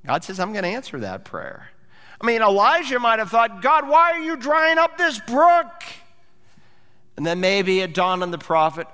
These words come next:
"Elijah, that is exactly what you prayed for.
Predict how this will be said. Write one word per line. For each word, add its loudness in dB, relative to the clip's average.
"Elijah, 0
that -2
is -10
exactly -6
what -10
you -10
prayed -14
for. -18